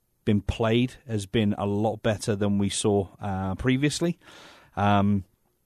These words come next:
and that is not to, to poke people. I just think that, uh, when you look at Columbus Crew, how they played football underneath him, um, it was a much better brand, one of the better brands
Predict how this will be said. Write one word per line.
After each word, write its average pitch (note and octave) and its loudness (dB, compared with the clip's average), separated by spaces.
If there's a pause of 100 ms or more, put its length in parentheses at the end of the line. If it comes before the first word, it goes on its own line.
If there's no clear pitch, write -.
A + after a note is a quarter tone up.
(500)
and A#2+ 6
that B2 6
is A#2+ 2
not A2+ 2
to, A2 2
to G2+ 0
poke A2 -2
people. A2 -2
I G2+ -2
just G2 -6
think G#2 -2
that, - -4
uh, F#2+ -2
when F#2 -6
you G2+ 2
look G2+ -2
at F#2+ -10
Columbus G2 -2
Crew, D3 2
how B2+ -2
they A2 0
played G#2+ -2
football A2 0
underneath A2 0
him, A2 0 (580)
um, G2 2
it - -2
was G#2 -2
a G2+ 2
much G#2+ 0
better G#2 -2
brand, G2 -2
one G#2+ -2
of G#2 2
the G2 0
better G2 -2
brands G2+ -2